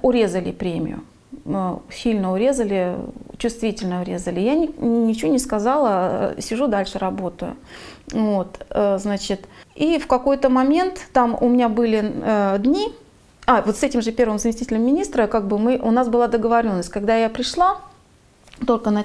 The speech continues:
на, на, они мне не заплатили, как мы договаривались, за первые нес-, за первые несколько недель они мне не заплатили. И я пошла навстречу, ск-, ну, там какие-то проблемы были с их, там, вот как у нас деньги, это же не коммерческая структура,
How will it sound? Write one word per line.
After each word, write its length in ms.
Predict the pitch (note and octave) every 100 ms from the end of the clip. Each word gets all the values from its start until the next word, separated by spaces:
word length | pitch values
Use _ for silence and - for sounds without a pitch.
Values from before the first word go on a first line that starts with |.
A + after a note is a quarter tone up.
| -
на, 180 | A3+ G#3+
на, 460 | A#3 A3 - -
они 220 | G#3+ B3
мне 240 | C#4 C4+ C4
не 140 | A#3+
заплатили, 600 | A#3 A#3 A#3 A#3 E4 D#4+
как 200 | A#3+ A3+
мы 100 | A3+
договаривались, 880 | A3 G#3+ G#3+ A3+ C#4+ D4+ B3+ G#3 G#3
за 280 | G#3 G#3 G#3+
первые 300 | B3 B3+ A3+
нес-, 180 | A3 A3
за 220 | G#3+ G#3+
первые 300 | B3 A#3+ A3
несколько 380 | A3 A3 G#3 A3+
недель 260 | A#3 D4+
они 180 | A#3+ A3+
мне 140 | A3+
не 60 | A3+
заплатили. 720 | G#3+ A3 A3+ A3+ G3 F3+ - - - -
И 60 | A3
я 140 | C#4
пошла 300 | D#4 D4 C#4
навстречу, 500 | C4+ C4 - F4 D4+
ск-, 160 | B3+ -
ну, 120 | D4
там 140 | B3
какие-то 360 | A3+ A3 A3+ A3
проблемы 420 | A3+ A3 B3 A3+
были 260 | G#3+ A3 G#3+
с 120 | G#3+
их, 160 | A3 -
там, 180 | F#3+
вот 100 | F#3
как 220 | - G3+ G3
у 20 |
нас 200 | F#3 F#3
деньги, 420 | A#3+ D#4 E4 B3
это 180 | G#3+ F#3+
же 160 | -
не 60 | G3+
коммерческая 640 | G#3 A3 C#4+ D4+ - -
структура, 560 | A#3+ A3+ A3 - G#3+ F#3+